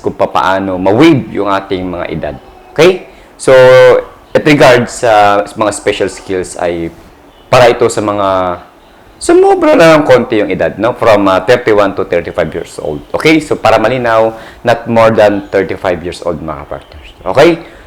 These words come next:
So, dito ay itatakil natin kung ano-ano yung mga special skills o yung mga, um, skills na meron tayo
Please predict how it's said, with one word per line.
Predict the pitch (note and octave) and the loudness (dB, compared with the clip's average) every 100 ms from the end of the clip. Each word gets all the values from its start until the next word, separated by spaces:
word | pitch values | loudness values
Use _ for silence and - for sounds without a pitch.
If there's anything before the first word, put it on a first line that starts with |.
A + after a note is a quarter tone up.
| - | -8
So, | - D3 C#3+ C#3 | 0 4 6 6
dito | D#3+ F3 | 4 4
ay | D3 B2+ B2 | 4 6 4
itatakil | B2 B2 A#2 A#2 | 2 0 0 0
natin | G#2+ G#2 G2 F#2+ F#2+ F2+ | 0 -2 -2 -4 -4 -6
kung | A2+ - | -2 0
ano-ano | G#3 A3 | 0 2
yung | G3 D#3 | 2 2
mga | C3+ | 2
special | A#2+ - - - - - G2+ | 0 -6 -10 -2 -2 -2 -4
skills | - - C#3 F#2+ - | -8 -4 -4 -4 -6
o | A2+ | -6
yung | G#2+ G#2 | -4 -4
mga, | G2+ G2+ G2 F#2+ | -4 -2 0 -2
um, | F#2+ F#2 F2+ - - _ _ - | -2 -6 -10 -12 -20 _ _ -20
skills | - D#3+ C3+ C3 | -2 0 2 0
na | |
meron | A#2+ A#2 A2 G#2 | 2 2 2 2
tayo | F#2 F2+ D#2+ | 0 0 -4